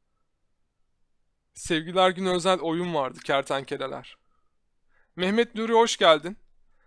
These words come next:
Bu arada bir sürü yeni gelen arkadaşlar var. Sohbet uzuyor. Sistemimiz şu şekilde, görsünler. Sistemi topladık, bitti. Linkleri de paylaşacağım. Ha,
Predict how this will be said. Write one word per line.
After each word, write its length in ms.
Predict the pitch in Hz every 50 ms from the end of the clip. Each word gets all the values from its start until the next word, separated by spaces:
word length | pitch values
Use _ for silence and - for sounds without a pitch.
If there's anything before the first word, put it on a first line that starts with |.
| _ _ _ _ _ _ _ _
Bu 120 | - 185 196
arada 440 | 208 220 208 202 220 220 208 - - _ _
bir 120 | 175 202
sürü 220 | 190 - - 208 208
yeni 200 | 196 196 196 190
gelen 220 | 196 196 202 202
arkadaşlar 640 | 202 196 196 - 190 202 202 202 - - 202 196 196
var. 220 | 175 147 123 - _ -
Sohbet 480 | - - 147 147 - _ 170 156 -
uzuyor. 420 | - - - 185 196 190 190 - -
Sistemimiz 640 | - - - 170 165 - - 180 175 175 180 180 -
şu 120 | - -
şekilde, 360 | - 190 175 - 151 139 139
görsünler. 580 | 139 139 147 147 151 - - 175 165 151 139 123
Sistemi 400 | - - - - - 156 156 160
topladık, 520 | - 175 175 - - 175 156 180 - _
bitti. 380 | 143 - - _ - 170 175 202 _ _ _ _ _ _ _ _ _ _ _ _ -
Linkleri 400 | 160 165 - - 175 170 170 156
de 240 | 175 175 170 - - _ _ _ _ _ _ _ _
paylaşacağım. 640 | - 160 151 151 156 147 - - - 160 165 170 185 - _ _ _ _ _ _ _ _ _ _ _ _ _ _ _ _ _
Ha, 180 | - 285 285